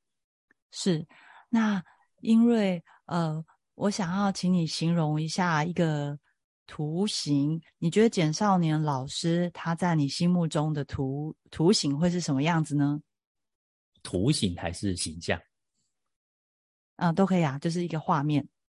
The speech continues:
Speaker 2: 啊，一个画面啊，我觉得他就是戴着大大的圆形的近视眼镜，然后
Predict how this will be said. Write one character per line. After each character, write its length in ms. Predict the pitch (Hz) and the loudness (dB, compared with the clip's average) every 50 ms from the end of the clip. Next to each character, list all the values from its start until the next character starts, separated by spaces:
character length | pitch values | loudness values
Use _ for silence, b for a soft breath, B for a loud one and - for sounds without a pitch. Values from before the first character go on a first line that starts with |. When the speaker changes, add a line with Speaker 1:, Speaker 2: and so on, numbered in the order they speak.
| _ - | _ -4
Speaker 2:
啊， 100 | - 101 | -2 0
一 40 | 95 | 2
个 100 | 98 92 | 2 4
画 180 | 101 101 87 | 4 2 2
面 200 | 85 87 - - | 2 -4 -10 -12
啊， 80 | - - - _ | -14 -18 -18 _
我 100 | - 101 | -10 -10
觉 180 | 104 - 113 110 | -8 -4 -2 -2
得 60 | 101 | 0
他 100 | 104 107 | 0 0
就 140 | 101 110 104 | 0 0 -2
是 300 | 98 - 104 98 92 90 - - | -4 -2 -4 -6 -6 -6 -2 0
戴 180 | 107 98 90 | 0 0 0
着 320 | 82 - 87 87 92 92 - - | -2 -6 -10 -10 -10 -12 -10 0
大 180 | - 113 92 90 | 2 2 2 2
大 220 | - - 95 87 | 2 0 0 0
的 160 | 82 87 85 | 0 -6 -8
圆 260 | 90 90 95 92 98 123 | -6 -4 -4 -2 -2 -4
形 240 | - - 85 85 | -4 -6 -10 -10
的 120 | 85 - 92 | -10 -10 -12
近 260 | - - - 104 95 | -12 -6 -4 -4 -2
视 180 | 92 - 110 95 | -2 -4 -8 -8
眼 140 | 87 80 - _ | -10 -10 -14 _
镜， 240 | _ - 95 85 - - _ _ _ _ _ _ _ _ _ _ - | _ -12 -12 -12 -12 -14 _ _ _ _ _ _ _ _ _ _ -8
然 120 | - 95 87 | -6 -6 -2
后 380 | - 110 110 104 - - - | 0 2 2 2 0 -2 -6